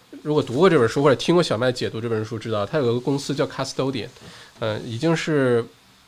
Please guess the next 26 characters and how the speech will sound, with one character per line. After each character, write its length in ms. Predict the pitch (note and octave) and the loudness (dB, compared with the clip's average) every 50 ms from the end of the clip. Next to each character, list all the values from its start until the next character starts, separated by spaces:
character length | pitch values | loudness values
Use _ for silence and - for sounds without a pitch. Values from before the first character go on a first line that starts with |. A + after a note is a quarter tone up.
| _ _ _ | _ _ _
这 160 | - - D3 | -6 -4 -2
个 140 | B2 B2+ A#2+ | -2 -2 0
在 140 | - - D3 | 0 0 2
澳 180 | - F#3 F3 | 2 4 2
洲 180 | D#3 D3 D3+ D3+ | 4 4 2 2
的 120 | D3 D3 | 2 0
地 160 | C#3 - G3+ E3+ | -2 -2 -4 -6
产 320 | - - - A#2 A2 - | -6 -8 -10 -10 -12 -8
行 200 | - A2+ G#2 A2 | -6 -4 -2 -2
业 160 | B2 B2+ A#2+ | 0 0 -2
造 280 | A2 - - F3+ D3+ C3+ | -2 0 2 2 2 2
就 240 | - - D#3 C#3 B2 | 0 -2 -2 -2 0
了 200 | A#2+ A2+ A#2 A#2 - - _ _ - - | 0 0 0 -2 -4 -10 _ _ -20 -16
上 300 | - - - F#3 D#3 C#3 | -10 -4 0 0 0 0
千 300 | C3+ - - - D3+ D3+ | 0 -2 -4 -2 -2 0
位 80 | D3+ D3+ | 0 0
的， 100 | B2 A#2+ A#2+ - _ - | 0 -2 -4 -8 _ -16
上 240 | - - - E3 C#3+ | -8 -2 0 0 0
千 600 | C3 - - - E3 D#3 D#3 D#3 D#3+ D#3+ D#3+ D#3+ D#3 - - - - - - _ | 0 -2 -4 -2 -2 -2 0 -2 -2 -2 -2 -4 -6 -10 -16 -20 -20 -20 -14 _
位 220 | - D#3 F3 E3 C3+ | 0 2 4 4 4
的 80 | A#2+ | 2
百 240 | A2+ - A#2 G#2+ A2+ | 2 0 -2 -2 0
万 160 | A2+ A#2 A#2+ | 0 0 0
富 260 | A2+ - - B2+ A2 | -2 -4 -6 -6 -4
翁 220 | G#2+ G#2+ G#2+ G#2 G#2+ | -2 -2 -4 -4 -6
哈， 280 | G2+ B2 - - C3+ | -8 -12 -12 -12 -14